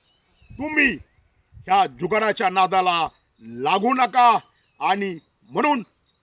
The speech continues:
ह्या व्हिडिओच्या माध्यमातून तुम्हाला, ह्या यु-, युवकांना, तरुण बांधवांना सांगतोय, गुटखा खाल्ल्यामुळं, तंबाखू खाल्ल्यामुळं हजारो, लाखो युवक ह्या देशामध्ये, ह्या महाराष्ट्रामध्ये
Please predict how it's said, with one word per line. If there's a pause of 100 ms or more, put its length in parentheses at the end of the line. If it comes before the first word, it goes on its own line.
ह्या
व्हिडिओच्या
माध्यमातून (560)
तुम्हाला, (520)
ह्या
यु-,
युवकांना,
तरुण
बांधवांना (500)
सांगतोय, (800)
गुटखा
खाल्ल्यामुळं,
तंबाखू
खाल्ल्यामुळं (380)
हजारो,
लाखो (380)
युवक (240)
ह्या
देशामध्ये,
ह्या
महाराष्ट्रामध्ये